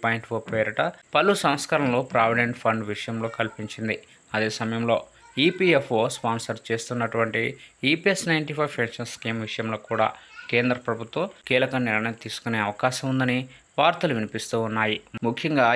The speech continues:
ఈపీఎస్ నైంటీ ఫైవ్ పెన్షన్ అనేది వెయ్యి రూపాయల నుండి ఏడు వేల ఐదు వందల రూపాయలకు పెంచే విషయంలో కేంద్ర ప్రభుత్వం కీలక నిర్ణయం తీసుకుంటుందా లేదా అనేది పెన్షనర్లు వేచి చూస్తున్నారు. అయితే సుదీర్ఘకాలంగా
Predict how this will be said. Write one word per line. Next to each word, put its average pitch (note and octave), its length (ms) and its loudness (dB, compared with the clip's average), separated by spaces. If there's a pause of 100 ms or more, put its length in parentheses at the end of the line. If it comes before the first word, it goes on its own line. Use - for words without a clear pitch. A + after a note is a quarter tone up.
(180)
ఈపీఎస్ G#3+ 500 2
నైంటీ D#3+ 320 0
ఫైవ్ C3+ 280 0
పెన్షన్ A2+ 360 0
అనేది A2 280 0 (240)
వెయ్యి D#3+ 260 4
రూపాయల D3+ 360 0
నుండి G#2+ 200 2 (280)
ఏడు D#3 220 6
వేల E3+ 120 4 (100)
ఐదు A#2 120 2
వందల B2 260 -4
రూపాయలకు A2+ 480 -2 (180)
పెంచే C#3+ 320 2 (100)
విషయంలో A#2+ 360 -4 (100)
కేంద్ర A2 320 -2
ప్రభుత్వం A2 400 -6 (100)
కీలక A2+ 400 0
నిర్ణయం G#2+ 320 -4
తీసుకుంటుందా A2 580 -6 (100)
లేదా G#2+ 280 2
అనేది A2+ 300 -4 (400)
పెన్షనర్లు D#3 640 0
వేచి G#2+ 260 -4
చూస్తున్నారు. A2 520 -2 (360)
అయితే A2 260 0 (360)
సుదీర్ఘకాలంగా A2+ 840 0